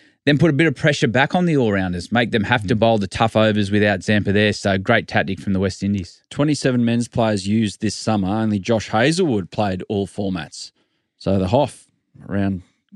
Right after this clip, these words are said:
Speaker 2: central contracting time next time can put his hand out and say, "I'm doing it all for you guys." <laughs> Uh, debuts to, um, Bartlett, the Rooster and Sutherland.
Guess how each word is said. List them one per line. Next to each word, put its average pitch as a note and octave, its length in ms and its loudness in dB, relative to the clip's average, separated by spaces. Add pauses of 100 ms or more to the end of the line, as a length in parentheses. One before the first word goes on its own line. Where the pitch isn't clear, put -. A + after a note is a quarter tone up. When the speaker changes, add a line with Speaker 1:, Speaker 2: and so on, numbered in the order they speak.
(120)
Speaker 2:
central A2 360 -4
contracting G#2 560 -2
time G#2+ 200 -2
next A#2 260 -4
time A#2+ 260 0
can G#2 180 -2
put A#2 140 0
his A#2 120 2
hand C3 200 2
out C3 160 2
and A#2 80 -4
say, A#2+ 100 0
"I'm A2 180 2
doing B2 220 4
it D#3 60 4
all F#3 160 4
for A3+ 140 2
you C#3+ 120 2
guys." D#3+ 440 2
<laughs> - 40 -20 (340)
Uh, A2+ 160 2
debuts D3 800 0
to, A#2 680 2
um, G#2+ 640 -2
Bartlett, C3+ 480 2 (100)
the A2+ 100 2
Rooster A#2 640 4
and G#2+ 400 2
Sutherland. D3 580 2